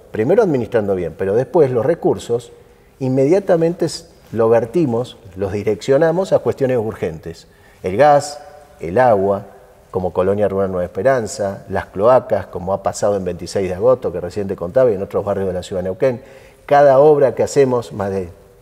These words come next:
veinte avenidas hemos hecho en la ciudad, La Soldi, eh, Lanín, Saturnino Torres, tantas obras que hemos hecho, todas llevan pluviales, cloacas,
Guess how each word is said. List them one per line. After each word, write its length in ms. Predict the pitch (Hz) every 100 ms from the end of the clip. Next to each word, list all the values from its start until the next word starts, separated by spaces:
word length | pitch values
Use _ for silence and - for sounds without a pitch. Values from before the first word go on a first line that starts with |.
| _ _ _ _ _ _ -
veinte 320 | 131 147 123
avenidas 560 | 104 104 123 139 107 -
hemos 260 | 113 104 113
hecho 220 | 104 107
en 60 |
la 100 | 98
ciudad, 360 | - 117 139 110
La 160 | 101 101
Soldi, 640 | - 127 117 101 101 98 - - - -
eh, 220 | 87 90
Lanín, 640 | 95 98 107 131 123 107 - - - -
Saturnino 680 | - 95 110 110 110 104
Torres, 580 | 90 139 123 110 104 - - - -
tantas 500 | 156 156 135 117 147
obras 260 | 131 117
que 100 | -
hemos 220 | 120 113 147
hecho, 240 | 165 143
todas 420 | - 180 180 160
llevan 240 | 123 131 120
pluviales, 560 | 107 104 120 117 110
cloacas, 840 | - - 104 113 120 - 110 104